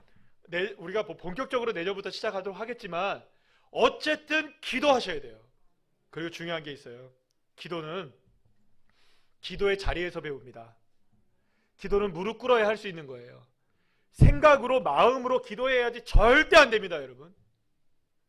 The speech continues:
나와야 돼요. 엎드려야 되고 해야만 하지는 거예요. 기도예요, 여러분. 절대로 기도는 관념적으로 그냥 끝나는 게 아니에요, 여러분.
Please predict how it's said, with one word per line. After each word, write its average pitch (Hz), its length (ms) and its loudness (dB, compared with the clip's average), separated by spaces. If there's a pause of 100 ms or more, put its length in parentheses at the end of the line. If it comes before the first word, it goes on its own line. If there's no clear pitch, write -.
(600)
나와야 202 480 4
돼요. 156 400 -8 (200)
엎드려야 247 520 4
되고 180 480 -4 (280)
해야만 262 600 4
하지는 262 400 -8
거예요. 214 160 0 (520)
기도예요, 208 440 -2
여러분. 113 320 -16 (960)
절대로 320 640 0
기도는 240 600 -6
관념적으로 254 840 -8
그냥 226 240 -12
끝나는 262 340 -10
게 247 60 -8
아니에요, 147 320 -8
여러분. 123 320 -20